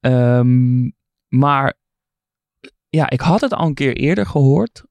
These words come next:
Maar, eh, het kwam deze week weer een keer voorbij dat Mitoma, de Japanse linksbuiten van Brighton en het Japanse elftal,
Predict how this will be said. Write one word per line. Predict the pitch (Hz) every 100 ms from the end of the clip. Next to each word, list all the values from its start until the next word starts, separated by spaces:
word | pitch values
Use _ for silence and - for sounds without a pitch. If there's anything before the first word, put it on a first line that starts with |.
| _
Maar, | 123 127 123 123 - _ _ _ _ -
eh, | 120 113
het | 107 -
kwam | 165 165
deze | 151 170 -
week | 143 139
weer | 131 139
een | 135
keer | 131 127
voorbij | - 127 123 139 165 - _ _ _ _
dat | 127 123 123 - -
Mitoma, | 131 139 123 117 139 147 -
de | 131
Japanse | 131 131 127 127 - 120
linksbuiten | 123 127 - 123 123 123 131
van | 120 117
Brighton | 127 123 131 - 117 -
en | 131 180
het | -
Japanse | 127 127 120 -
elftal, | 120 127 - 123 117